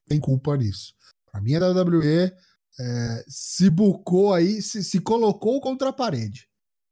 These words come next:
Elas não, a, a, a melhor maneira de sair dessa situação, de não entrar na situação, é não entrar nessa situação, na verdade.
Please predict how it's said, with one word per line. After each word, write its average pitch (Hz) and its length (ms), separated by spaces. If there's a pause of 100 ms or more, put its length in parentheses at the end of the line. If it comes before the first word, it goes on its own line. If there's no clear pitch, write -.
(340)
Elas 127 220
não, 190 220 (300)
a, - 100 (460)
a, 170 280
a 180 40
melhor 240 420
maneira 214 360
de 160 120
sair 180 180
dessa 202 260
situação, 180 640 (340)
de 135 140
não 214 200
entrar 226 360
na 185 120
situação, 147 320
é 196 80
não 226 140
entrar 294 340
nessa 185 220
situação, 139 280
na 131 80
verdade. 123 440